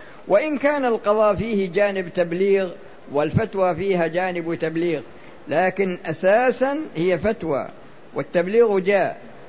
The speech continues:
والقضاء قضاء، ولكن التبليغ جاء. ثم بعد ذلك الحاكم العام له حق التصرف فيما يتعلق بالأمور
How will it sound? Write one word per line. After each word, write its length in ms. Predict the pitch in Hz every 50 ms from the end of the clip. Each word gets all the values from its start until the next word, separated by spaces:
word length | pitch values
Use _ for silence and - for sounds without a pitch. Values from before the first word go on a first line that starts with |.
| - - -
والقضاء 680 | 127 131 - - 151 156 160 180 208 226 226 214 214
قضاء، 520 | 190 - 180 180 196 214 214 202 170 147 147
ولكن 640 | 143 135 143 151 170 185 196 190 190 202 180 170
التبليغ 680 | - 160 147 - 156 151 147 147 160 185 208 220 220 220
جاء. 380 | 208 185 196 180 147 120 - - - - - - - - - - - -
ثم 320 | 226 285 302 285 262 240
بعد 280 | 226 226 208 196 190 185
ذلك 540 | 180 175 185 196 214 220 226 233 233 226 220 - - - - - - -
الحاكم 680 | 160 160 165 160 - 190 214 233 240 226 233 240 220 208
العام 580 | 202 196 190 185 185 202 190 165 143 131 120 104 - - - - - - - - - - - - - - - - 120
له 320 | 135 147 160 190 196 180
حق 320 | 156 202 247 254 - - -
التصرف 760 | 170 - - 175 165 170 220 226 202 185 180 180 165 165 196 226 240 240 226 - - - - - - - -
فيما 360 | - 175 196 190 190 185 180
يتعلق 960 | 175 175 180 180 170 160 160 180 190 190 170 170 170 160 - 180 180 180 170 - - - - - - -
بالأمور 920 | 147 151 180 190 185 160 165 170 175 175 180 175 175 165 165 165 165 160